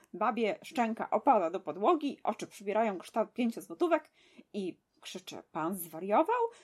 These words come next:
Toż przecież pan Marian, co to czterdzieści lat elektrykę robił w naszym bloku, jeszcze dwa miesiące temu wziął za coś takiego czterdzieści złotych”. „No tak, proszę pani”, odpowiada elektryk, „ale ja się dopiero uczę,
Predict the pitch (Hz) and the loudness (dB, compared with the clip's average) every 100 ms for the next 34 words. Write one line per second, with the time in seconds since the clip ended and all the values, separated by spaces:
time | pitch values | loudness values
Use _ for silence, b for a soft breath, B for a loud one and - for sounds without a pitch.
0 | B 330 - - 339 330 330 330 359 415 | B -8 -6 -6 -6 -4 0 4 4 4
1 | 311 285 311 320 - - 311 294 381 - | 2 0 -2 -6 -4 -2 0 0 -2 -4
2 | - 440 466 - 294 294 294 285 254 220 | 4 6 6 2 2 2 0 -4 2 2
3 | 196 214 233 240 262 233 330 339 285 B | 2 -2 -4 -2 0 2 2 2 -6 B
4 | - 285 269 285 415 427 440 427 392 359 | -8 -2 0 2 0 0 -4 -4 -2 0
5 | 302 320 269 262 285 320 - 330 233 381 | 0 0 -2 -6 -6 -8 -8 -8 -6 -8
6 | - 381 254 240 415 539 622 - 185 - | -4 -4 -4 -6 -4 0 0 -2 -8 -10
7 | _ _ B B B B 214 190 - - | _ _ B B B B -6 -6 -4 0
8 | 440 466 247 - 208 - 175 151 - _ | 0 -2 -10 -10 -8 -4 -4 -6 -14 _
9 | _ - 165 190 185 170 170 - 180 185 | _ -18 -16 -12 -8 -8 -10 -10 -10 -10
10 | - - - _ _ _ 311 269 196 190 | -12 -20 -20 _ _ _ 2 2 0 -4
11 | 156 - 180 180 - 165 170 - 571 - | -6 -8 -10 -10 -8 -8 -4 -4 -4 -6